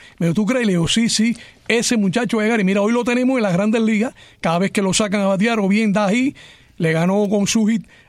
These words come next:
a los Marineros de Seattle y ha dado jonrones también. Lo tienen en tercera, lo ponen en segunda, lo ponen en,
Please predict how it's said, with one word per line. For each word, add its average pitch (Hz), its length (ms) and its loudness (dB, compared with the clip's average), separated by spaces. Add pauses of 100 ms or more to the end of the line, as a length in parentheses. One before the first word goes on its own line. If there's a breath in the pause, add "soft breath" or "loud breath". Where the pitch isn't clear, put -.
a 175 140 -2
los 170 160 0
Marineros 175 400 0
de 220 100 0
Seattle 220 380 0 (400 loud breath)
y 190 100 2
ha 208 100 0
dado 208 240 0
jonrones 202 500 0
también. 180 380 0
Lo 165 120 -2
tienen 226 260 0
en 196 120 -2
tercera, 208 460 0 (400 loud breath)
lo 202 160 0
ponen 208 280 0
en 190 80 0
segunda, 214 540 0 (320 loud breath)
lo 196 140 -2
ponen 202 260 0
en, 202 220 0